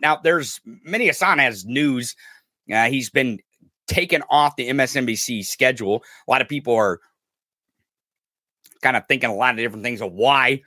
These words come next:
But to us, it doesn't matter. This book is great. Uh, I think Gabe read this book. I think Gabe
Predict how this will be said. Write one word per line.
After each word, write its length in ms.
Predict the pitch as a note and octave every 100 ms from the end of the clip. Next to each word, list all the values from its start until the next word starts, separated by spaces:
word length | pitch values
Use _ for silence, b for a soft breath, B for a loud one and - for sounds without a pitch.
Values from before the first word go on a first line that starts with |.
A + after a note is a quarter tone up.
| b b b _ _ -
But 160 | C#3+
to 160 | - -
us, 180 | C4 A3+
it 140 | G3+
doesn't 320 | A3 G#3 G3+
matter. 400 | G3 G#3 G#3+ F#3+ - _ _ _
This 240 | - G3 B2
book 260 | B2+ G3
is 140 | D3+ -
great. 400 | D3+ E3+ G3+ -
Uh, 200 | D3 C#3+
I 100 | -
think 200 | G#3 B3
Gabe 280 | D#3 F#3+ A3
read 200 | D#3+ C#3
this 160 | C#3 -
book. 200 | C#3+ D#3+
I 60 |
think 200 | D#3+ C3
Gabe 360 | C3 D#3+ D3